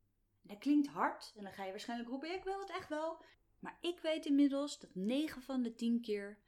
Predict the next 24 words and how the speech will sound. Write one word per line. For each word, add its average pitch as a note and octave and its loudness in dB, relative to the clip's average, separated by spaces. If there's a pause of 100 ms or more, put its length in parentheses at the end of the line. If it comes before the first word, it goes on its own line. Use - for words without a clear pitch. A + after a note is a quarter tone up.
(160)
het E3 -12
doel A3 -4
dan G3 -8
op F3+ -16
zich F3 -10
niet F3 -12
belangrijk F3 -4
genoeg D3 -8
voor D3+ -14
je C#3+ -14
is. C#3+ -12 (360)
En F3+ -8
andere G#3 -2
dingen F3 -6
dan D#3 -6
stiekem - -8
toch F3+ -4
belangrijker D#3 -2
voor D#3 -16
je D3 -16
zijn. C#3+ -12 (1120)
Food A3 -4
for F#3 -8
thought. - -4